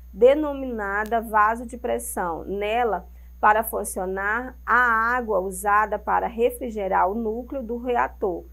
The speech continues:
onde está com o combustível nuclear. A água circula no gerador de vapor em uma estrutura chamada de circuito primário. Quando o circuito primário aquece,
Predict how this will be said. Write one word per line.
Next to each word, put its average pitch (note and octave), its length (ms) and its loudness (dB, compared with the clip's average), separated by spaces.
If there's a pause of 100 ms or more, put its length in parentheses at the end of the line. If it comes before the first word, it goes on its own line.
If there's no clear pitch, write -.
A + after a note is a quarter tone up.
(220)
onde A#3+ 280 0
está G#3+ 500 4
com G#3+ 320 -8
o F#3+ 100 -8
combustível G3+ 720 -6
nuclear. A3 640 -2 (380)
A A3+ 100 0 (300)
água A3+ 180 -4
circula C4+ 720 -2
no G#3 160 -2
gerador G#3+ 680 0
de G#3+ 140 -8
vapor A3+ 640 0 (360)
em C#4+ 360 0
uma C#4 260 -2
estrutura A#3 480 -2
chamada G#3 540 -4
de G3+ 160 -8
circuito D4+ 720 -4
primário. A3+ 680 -2
Quando A#3 280 -2
o B3+ 40 -12
circuito G3+ 540 -4
primário F3+ 480 -4
aquece, A#3+ 580 0